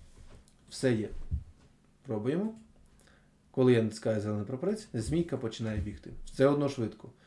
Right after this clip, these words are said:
Давай зробимо невеличку затримку. Переходимо у керування,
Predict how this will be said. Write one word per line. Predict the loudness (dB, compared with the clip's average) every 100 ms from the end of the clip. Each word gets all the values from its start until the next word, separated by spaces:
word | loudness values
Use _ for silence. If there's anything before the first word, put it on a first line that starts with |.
| -20 -20 -8 8
Давай | 10 10
зробимо | 8 4 4
невеличку | 4 4 2 -2
затримку. | -4 -4 -8 -8 -18 -20 -20 -20 _ 2
Переходимо | 4 4 4 2 0 -4 -12 -4
у | 0 0 -2 -14 _ _ _ _ -4
керування, | -2 2 2 0